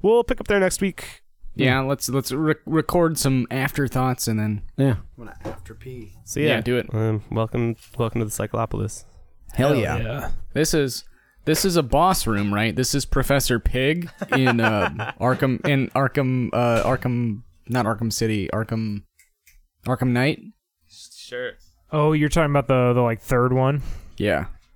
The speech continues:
Speaker 1: Never
Speaker 4: Yeah.
Speaker 2: Well,
Speaker 1: never
Speaker 2: the
Speaker 1: got that
Speaker 2: fourth
Speaker 1: far.
Speaker 2: one,
Speaker 1: I
Speaker 2: but
Speaker 1: played the
Speaker 2: yeah, the
Speaker 1: first one of
Speaker 2: third
Speaker 1: those
Speaker 2: one.
Speaker 1: games and not any of the other ones.
Speaker 2: Um, Cities, I, I, I guess, honestly, Origins is my favorite, but that's just 'cause it was City again. But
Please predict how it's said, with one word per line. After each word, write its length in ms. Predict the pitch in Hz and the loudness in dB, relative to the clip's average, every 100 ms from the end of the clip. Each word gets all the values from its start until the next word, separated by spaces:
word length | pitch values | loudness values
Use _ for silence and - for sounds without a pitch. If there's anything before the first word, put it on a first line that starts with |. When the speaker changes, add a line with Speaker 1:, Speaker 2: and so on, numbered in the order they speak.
| - - - | -20 -20 -10
Speaker 1:
Never 100 | 123 | -4
Speaker 4:
Yeah. 200 | 123 117 | -2 2
Speaker 2:
Well, 80 | 123 120 | 2 2
Speaker 1:
never 40 | |
Speaker 2:
the 40 | 92 | 0
Speaker 1:
got 120 | 92 | 0
that 60 | 127 | 0
Speaker 2:
fourth 180 | 113 | 0
Speaker 1:
far. 100 | 110 | 0
Speaker 2:
one, 220 | 110 107 107 | 0 0 0
Speaker 1:
I 20 | |
Speaker 2:
but 80 | 85 | 0
Speaker 1:
played 120 | 98 | 0
the 40 | |
Speaker 2:
yeah, 80 | 98 | 0
the 80 | 123 | -2
Speaker 1:
first 120 | 120 | -2
one 80 | 110 | -2
of 40 | |
Speaker 2:
third 20 | 123 | 0
Speaker 1:
those 40 | 104 | 0
Speaker 2:
one. 80 | |
Speaker 1:
games 260 | 110 123 113 | 0 -2 -2
and 320 | 95 95 95 | -4 -4 -4
not 240 | 90 90 - | -4 -6 -4
any 200 | 92 95 | -6 -6
of 60 | |
the 120 | 87 | -8
other 160 | - 76 | -10 -8
ones. 260 | 95 110 - - - - _ - | -8 -10 -18 -20 -20 -20 _ 0
Speaker 2:
Um, 320 | 180 202 196 | 2 4 2
Cities, 680 | - 247 269 269 254 208 - - | 2 0 0 0 0 -2 -6 -2
I, 260 | 151 143 - | 0 0 -2
I, 120 | - - | -6 -2
I 120 | 160 | 0
guess, 260 | 147 143 - | 2 2 2
honestly, 460 | 131 131 120 120 | 2 0 2 0
Origins 540 | - 127 143 120 131 120 | 0 2 2 2 0 2
is 120 | 120 | 2
my 160 | 123 117 | 0 0
favorite, 320 | - 117 110 | -2 0 0
but 100 | 113 | 0
that's 160 | 120 | 0
just 160 | - 123 | 0 -2
'cause 120 | - | -2
it 60 | 113 | -2
was 120 | 95 | -2
City 360 | - 127 107 98 | 0 0 0 -2
again. 500 | 104 107 101 113 113 - _ _ - | -4 -2 0 0 -2 -8 _ _ -8
But 220 | 85 78 | -4 -4